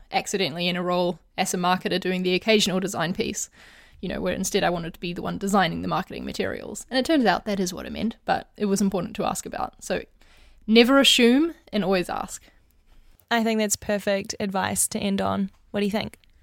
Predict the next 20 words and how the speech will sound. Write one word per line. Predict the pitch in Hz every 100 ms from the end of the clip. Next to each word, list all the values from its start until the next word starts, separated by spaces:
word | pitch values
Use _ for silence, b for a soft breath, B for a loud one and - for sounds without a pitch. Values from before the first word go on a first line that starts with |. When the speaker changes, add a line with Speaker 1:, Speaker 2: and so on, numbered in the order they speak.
| _
Speaker 1:
Yeah, | 254 208 214
I | 214
think | 262 233
so. | 226 180 190 _ _ _ _ _ _ _
I, | 233 233 -
I'm, | 240 208 _ _ _
I'm | -
trying | 214 277
to | 277
rack | 240
my | 226
brain | 214 214 214
for | -
any | 220 202
last | 190 190 196 - -
pieces, | - 214 208 190
like, | 214 -
words | 214 214 208
of | 196
wisdom | 196 214 214 247